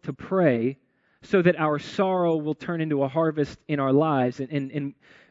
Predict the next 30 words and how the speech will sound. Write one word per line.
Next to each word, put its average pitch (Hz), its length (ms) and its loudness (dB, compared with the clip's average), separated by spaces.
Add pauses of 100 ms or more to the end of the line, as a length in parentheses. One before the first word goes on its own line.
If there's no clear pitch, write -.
(220)
what 190 160 4
I'm 190 80 2
gonna 170 140 0
offer 202 400 0
you 160 260 0
is, 143 340 2
is 139 180 -2
basically 185 520 2
there's, 156 300 -2 (1120)
there's 175 180 2
three 220 300 4
realizations 175 1120 2
that 151 120 2
we 160 140 2
need 170 240 0
to 147 120 -8
sow 175 580 -2
our 151 320 0
sorrow 151 640 -2
underneath 147 640 0
of. 110 280 -2
What 160 140 2
I 156 100 4
mean 190 360 2
is 156 240 2
that 151 240 0
even 208 420 2
while 185 320 4
you're 160 180 -4
grieving, 135 720 0